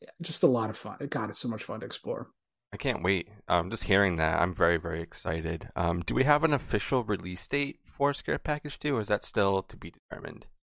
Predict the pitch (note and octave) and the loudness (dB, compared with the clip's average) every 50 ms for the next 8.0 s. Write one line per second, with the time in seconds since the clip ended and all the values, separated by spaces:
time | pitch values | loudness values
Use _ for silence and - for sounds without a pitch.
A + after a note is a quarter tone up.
0 | _ _ - D3 D3+ D#3 D#3 D#3+ - E3 D#3+ F3+ F3+ - - - - - - - | _ _ 6 10 10 10 10 8 8 10 10 10 8 8 -2 0 0 0 0 0
1 | - - F3 G3 G#3 A3+ G#3+ - A#3+ G#3+ G#3 G#3 F3+ D#3+ D#3 - D#3+ D#3 D#3 D3 | 2 6 6 8 8 8 8 8 8 8 10 10 8 8 8 8 6 6 6 4
2 | - - - C3 B2 B2+ C3+ D3 D#3 E3 A2 A2+ A2+ - - C3 B2+ A2+ - - | 0 2 0 2 2 4 4 4 4 4 2 0 -4 -4 -4 -4 -4 -4 -2 0
3 | C#3 C3+ C3 A#2+ A#2 A#2 A#2 A#2 A#2 A2+ A#2 A#2+ B2 C#3 E3 F3 G2+ F#2+ F2+ F#2 | 2 2 2 0 0 0 0 0 0 0 0 2 2 2 2 2 2 4 4 4
4 | A#2+ A#2+ A#2 A#2 A#2 A#2 A#2 A#2+ - - A#2+ A#2 D#3 C#3+ D#3 D#3 C3+ C3 B2+ B2+ | 4 4 2 2 2 2 0 0 0 0 6 6 8 8 10 8 8 8 8 6
5 | B2 A#2+ A#2+ A#2+ - C3+ A#2 G#2 G2+ A2 A2+ A2+ A2+ G#2+ A2 A2 A2 A2 - - | 6 4 2 2 0 -2 -4 -2 -4 -2 0 0 0 0 0 -2 -2 -2 -4 -4
6 | A2 G#2+ G#2+ A2 G#2+ G#2+ G#2+ A2 A2 A2 A2+ A2 - - A#2+ A#2+ C3 C#3 - D3+ | -4 -4 -4 -4 -4 -4 -4 -4 -4 -2 -2 -2 -2 -2 0 4 4 4 6 4
7 | C3 B2 - D3 B2+ A#2 B2 - C3+ C3 B2 - - - C#3+ D#3 D3 B2+ A#2 A2+ | 2 2 0 0 0 -2 -2 0 -2 -2 -2 0 0 2 4 6 6 6 4 2